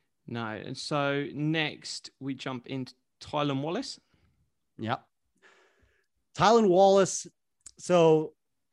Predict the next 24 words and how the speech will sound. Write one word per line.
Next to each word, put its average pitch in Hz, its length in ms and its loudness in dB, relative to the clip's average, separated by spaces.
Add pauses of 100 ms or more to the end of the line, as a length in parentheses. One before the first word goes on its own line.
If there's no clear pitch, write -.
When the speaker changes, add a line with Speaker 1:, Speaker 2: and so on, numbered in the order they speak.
(140)
Speaker 2:
<sighs> - 760 -14
he's - 240 -6
five 247 340 0
eleven, 170 720 2
one 170 300 2
ninety-five, 147 920 0 (1000)
Oklahoma 170 420 2
State 160 360 0
kid, 151 280 0
Big 143 180 -2
Twelve. 143 540 4 (840)
I 117 200 -10
don't 60 160 -14
know. 57 180 -14 (320)
I, - 80 -18 (1000)
I've 147 240 0
watched 151 420 0
one 135 320 4
of 160 100 4
his 127 280 0
games 117 340 -2
at - 140 -14
this 107 160 -10
point. 117 460 -8